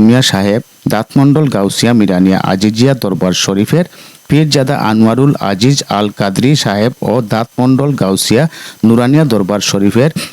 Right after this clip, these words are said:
গতিনিশি সাহেবজাদা মুফতি আলাউদ্দিন আহমেদ আল কাদরি সাহেবের ডাকে জাকের পার্টির চেয়ারম্যানের পক্ষ হইতে জাকের পার্টির ইসলামী ঐক্য ফ্রন্টের মাধ্যমে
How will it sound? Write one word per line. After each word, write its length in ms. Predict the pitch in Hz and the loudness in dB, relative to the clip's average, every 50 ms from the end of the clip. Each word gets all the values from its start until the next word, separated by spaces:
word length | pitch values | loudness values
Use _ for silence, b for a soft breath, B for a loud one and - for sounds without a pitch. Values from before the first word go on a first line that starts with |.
| B - | B -6
গতিনিশি 560 | 92 - 98 - - 101 98 101 98 - - 147 | -2 -2 -2 0 0 2 2 2 2 2 2 2
সাহেবজাদা 600 | 143 - 107 101 98 90 95 - 95 92 98 107 | 0 0 0 -2 -2 -2 -2 -2 -2 0 0 0
মুফতি 460 | 104 98 95 95 92 - _ - 127 156 170 B B B B B B | 2 2 2 2 0 -4 _ 0 0 0 0 B B B B B B
আলাউদ্দিন 520 | 104 107 110 107 110 120 117 117 139 147 127 | -4 -2 -2 0 0 -2 -2 0 0 0 0
আহমেদ 400 | 90 101 104 98 98 107 120 123 - - - | 0 -2 0 2 2 2 2 0 -2 -6 -6
আল 180 | 98 107 113 117 - | -4 -4 -4 -4 -4
কাদরি 360 | - 113 101 92 104 101 104 101 | -4 -4 -2 0 0 0 2 0
সাহেবের 440 | - - 101 98 98 95 101 95 87 - | 0 0 0 -2 0 0 0 -2 -2 -4
ডাকে 340 | 90 87 82 - - 87 - - - - - _ _ _ - _ | -6 -8 -6 -6 -6 -8 -8 -10 -16 -20 -20 _ _ _ -10 _
জাকের 380 | 110 104 123 120 123 - 165 160 | -2 -2 -2 -2 -2 -2 -4 -4
পার্টির 360 | 156 - 156 143 135 156 147 123 | -2 -2 -2 0 2 2 0 0
চেয়ারম্যানের 520 | - - 117 117 117 113 113 113 113 113 - _ | 0 -2 0 2 2 2 2 2 2 0 -2 _
পক্ষ 220 | - 104 - - 113 104 - | -6 -6 -4 -4 -4 -4 0
হইতে 340 | - 95 98 95 - - 90 107 139 - | 0 0 0 0 0 0 0 0 0 -2
জাকের 320 | - 98 92 - - 101 95 | -4 -4 -4 -4 -6 -6 -6
পার্টির 380 | - - 101 101 - 143 156 151 - | -4 -4 -4 -2 0 0 0 0 0
ইসলামী 380 | 101 104 - - 98 95 98 101 - | -2 -4 -2 -2 -2 0 0 0 0
ঐক্য 260 | - 98 - _ - 151 | -2 -4 -4 _ -8 -6
ফ্রন্টের 500 | - - 110 98 98 90 - 107 107 131 - B B B B B B - | -4 -2 -2 -2 -2 -2 -2 -2 -2 -2 -4 B B B B B B -2
মাধ্যমে 420 | 98 101 104 110 131 131 139 165 | -2 -2 -2 -2 0 2 2 2